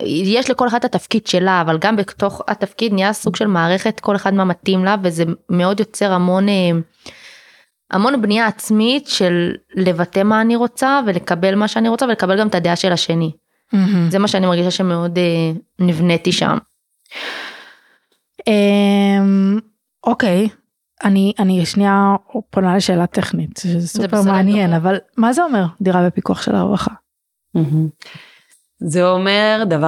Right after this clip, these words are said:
Speaker 3: ראשון, שאנחנו מפוקחים על ידם, שאנחנו אמורים, אה,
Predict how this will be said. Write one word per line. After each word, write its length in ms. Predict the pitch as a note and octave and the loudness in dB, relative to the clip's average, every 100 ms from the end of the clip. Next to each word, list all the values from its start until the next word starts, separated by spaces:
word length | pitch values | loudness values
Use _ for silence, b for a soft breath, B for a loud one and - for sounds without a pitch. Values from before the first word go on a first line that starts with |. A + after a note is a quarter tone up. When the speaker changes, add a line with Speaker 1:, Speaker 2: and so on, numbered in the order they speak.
| E3 | 0
Speaker 3:
ראשון, 280 | D#3+ E3 | 0 -2
שאנחנו 640 | D#3 D#3+ D#3 - D#3+ D#3+ D3 | -2 -2 -4 -2 0 0 0
מפוקחים 840 | - E3+ - D#3+ E3 - - D3+ D#3+ | -2 -2 -4 -2 -4 -2 -2 0 0
על 100 | D#3+ | 0
ידם, 320 | E3 E3 E3 | 2 2 0
שאנחנו 360 | D#3+ D#3+ D3+ D3+ | 0 -2 -2 -2
אמורים, 400 | D#3 D3+ D#3 | -2 0 0
אה, 60 | D#3 | 0